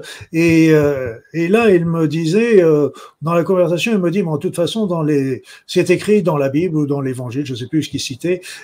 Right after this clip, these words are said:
euh, que ce, non, dans, dans les, dans les Évangiles, que ceux qui ne sont pas baptisés n'iront pas au paradis. » Je leur ai dit, je lui ai dit, « Non. »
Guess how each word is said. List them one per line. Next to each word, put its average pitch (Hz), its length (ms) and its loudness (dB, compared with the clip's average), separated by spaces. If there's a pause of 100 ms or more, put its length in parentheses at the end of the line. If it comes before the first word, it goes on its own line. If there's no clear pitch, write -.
euh, 147 320 2
que 170 300 4
ce, - 220 -6
non, 147 240 -2
dans, 139 200 0
dans 135 160 -2
les, 123 220 -4
dans 156 140 0
les 147 160 2
Évangiles, 143 420 -2
que 170 140 0
ceux 240 420 2
qui 190 160 -4
ne 165 140 -2
sont 151 240 -4
pas 156 180 2
baptisés 165 540 -2
n'iront 190 300 0
pas 220 120 -2
au 190 120 6
paradis. » 139 420 -4 (1800)
Je 120 120 -8
leur 156 140 2
ai 165 80 4
dit, 208 320 -2
je 139 120 -8
lui 175 100 2
ai 175 40 4
dit, « 214 300 -4
Non. » 147 260 4